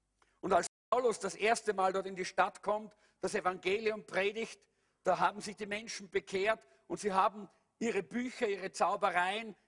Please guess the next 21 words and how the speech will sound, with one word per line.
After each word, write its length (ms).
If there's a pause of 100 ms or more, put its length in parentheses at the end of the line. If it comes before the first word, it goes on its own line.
(120)
in 200
Häufen 440
zusammengelegt 920 (220)
und 160
haben 240
sie 140
angezündet. 720 (1300)
Und 140
in 80
Apostelgeschichte 760
neunzehn 440
lesen 340
wir 100
das. 420 (220)
Ich 80
habe 80
das 160
auch 200 (200)
in 140
euren 280
Unterlagen. 560